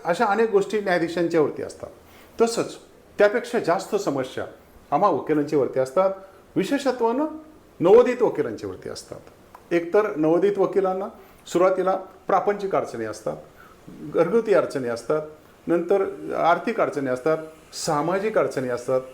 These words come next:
व्यावसायिक अडचणी असतात. सर्वच वकिलांना, सिनियर असोत नाहीतर नवोदित असोत, अशा विविध समस्यांना तोंड द्यावं लागत असतं. आणि अशा विविध समस्यांना तोंड द्यावं लागत असल्यामुळे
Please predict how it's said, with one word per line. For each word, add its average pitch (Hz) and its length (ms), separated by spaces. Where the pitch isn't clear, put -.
व्यावसायिक 156 500
अडचणी 117 280
असतात. 104 320
सर्वच 254 380
वकिलांना, 113 480
सिनियर 185 340
असोत 220 280
नाहीतर 175 240
नवोदित 196 420
असोत, 139 280
अशा 185 200
विविध 185 420
समस्यांना 170 600
तोंड 143 280
द्यावं 113 240
लागत 101 240
असतं. - 260
आणि 160 100
अशा 185 260
विविध 190 360
समस्यांना 208 580
तोंड 180 320
द्यावं 156 320
लागत 143 280
असल्यामुळे 160 520